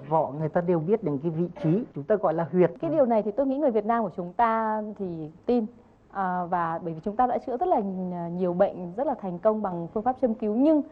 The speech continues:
Speaker 2: với những cái người dùng, dùng ở Tây Y như là Belarus, Ukraine và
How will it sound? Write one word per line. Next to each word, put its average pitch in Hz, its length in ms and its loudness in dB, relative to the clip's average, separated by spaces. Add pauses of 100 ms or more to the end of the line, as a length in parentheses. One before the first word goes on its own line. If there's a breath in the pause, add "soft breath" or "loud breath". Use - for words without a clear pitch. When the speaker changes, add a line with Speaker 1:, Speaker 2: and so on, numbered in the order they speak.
(240 loud breath)
Speaker 2:
với 208 320 4
những 254 220 -2
cái 302 100 -6
người 240 260 4 (340)
dùng, 175 200 -4
dùng 165 200 -6
ở 156 60 -6
Tây 220 200 2
Y 240 220 0
như 226 200 2
là 180 260 2 (340 loud breath)
Belarus, 220 680 4
Ukraine 208 720 0
và 156 320 0